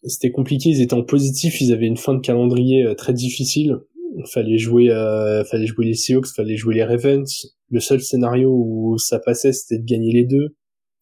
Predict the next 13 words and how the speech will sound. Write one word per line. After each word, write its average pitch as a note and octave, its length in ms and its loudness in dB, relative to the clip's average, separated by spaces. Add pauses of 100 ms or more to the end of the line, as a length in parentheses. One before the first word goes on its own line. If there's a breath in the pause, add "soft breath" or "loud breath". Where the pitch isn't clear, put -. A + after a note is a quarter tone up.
(460)
Ils A2 240 -4
ont B2 80 2
réussi B2 380 0
à A#2 40 2
le A#2+ 60 -2
faire. C3+ 420 -4 (920)
Ils A#2+ 100 -2
l'ont A#2 120 -2
fait A#2+ 180 0
plutôt D#3 460 -2
brillamment C3+ 500 2
en A#2+ 80 -2
plus. D3+ 360 -6